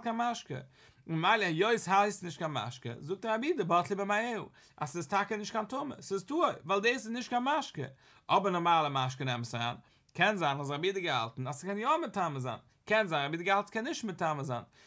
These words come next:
אין מיילא קען ראיה דו, וואס דער שיטה רבי דער געווען, קען איך פון דו נישט ברענגען. זאגט די גמרא ווייטער. רבי יוסי און רבי שמעון אומרים, לאוכלין טמאים, לכלים טהורים. עס גייט מיר צוריק יעצט צו דער מחלוקת און דארף דער זיין.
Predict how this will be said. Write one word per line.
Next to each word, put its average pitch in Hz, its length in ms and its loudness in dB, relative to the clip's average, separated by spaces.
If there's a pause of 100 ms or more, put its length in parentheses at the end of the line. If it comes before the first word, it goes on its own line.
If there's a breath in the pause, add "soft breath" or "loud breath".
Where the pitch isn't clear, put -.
(100)
אין 135 120 -2
מיילא 202 320 2
קען 135 300 -6
ראיה 220 280 0
דו, 202 180 -2
וואס 147 200 -6
דער 131 100 -2
שיטה 214 360 -6
רבי 160 300 -4
דער 156 100 -6
געווען, 170 520 -4 (280 soft breath)
קען 202 240 0
איך 160 140 -6
פון 131 180 -6
דו 175 180 -4
נישט 135 240 -8
ברענגען. 67 300 -14 (1500 loud breath)
זאגט 233 160 -6
די 202 120 -4
גמרא 180 200 -2
ווייטער. 120 440 -4
רבי 139 220 -2
יוסי 185 500 -2
און 147 160 -4
רבי 131 120 -8
שמעון 190 360 -6
אומרים, 156 600 -4
לאוכלין 143 640 -6
טמאים, 160 720 -4
לכלים 139 640 -2
טהורים. 117 420 -4 (420 soft breath)
עס 135 60 -14
גייט 196 220 2
מיר 208 100 -4
צוריק 180 260 -2
יעצט 139 300 -4
צו 135 80 -4
דער 127 120 -2
מחלוקת 165 440 -6
און 135 180 -6
דארף 127 160 -4
דער 123 140 -6
זיין. 117 280 -2